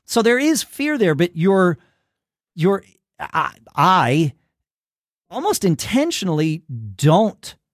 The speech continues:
leverage that fear. I let it exist in, in their world more than in mine,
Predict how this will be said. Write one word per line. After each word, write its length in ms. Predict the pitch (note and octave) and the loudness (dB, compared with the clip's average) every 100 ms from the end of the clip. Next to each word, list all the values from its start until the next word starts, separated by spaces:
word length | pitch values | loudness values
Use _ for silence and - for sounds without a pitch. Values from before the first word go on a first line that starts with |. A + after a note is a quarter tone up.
| _ _ _ _ _ _ - | _ _ _ _ _ _ -10
leverage 680 | B2+ C3 A2 G2 F2 D#2+ E2+ | 0 2 2 -2 -6 -8 -4
that 260 | F#2+ E2 | -4 -6
fear. 460 | - - G2+ C#2+ G1+ _ | -10 -6 -4 -6 -14 _
I 120 | A#2 | -4
let 300 | B2 A#2 C#3+ | -4 0 2
it 160 | E3+ - | 2 0
exist 540 | C#3 A#2 G#2 C#3+ - - | -4 -4 0 0 0 -4
in, 360 | B2 A#2 A2 F#2+ _ _ | 0 2 2 -2 _ _
in 160 | B2 A2 F#2 | 0 0 0
their 260 | C3+ D#3 F3+ | 2 4 2
world 360 | B2+ B2 A#2 | 0 -2 0
more 280 | G#2+ A2+ A#2 | 0 0 0
than 160 | A2+ G#2 | 0 -2
in 120 | F#2+ | -2
mine, 440 | F2+ D#2+ B1 B1+ | -2 -4 -8 -16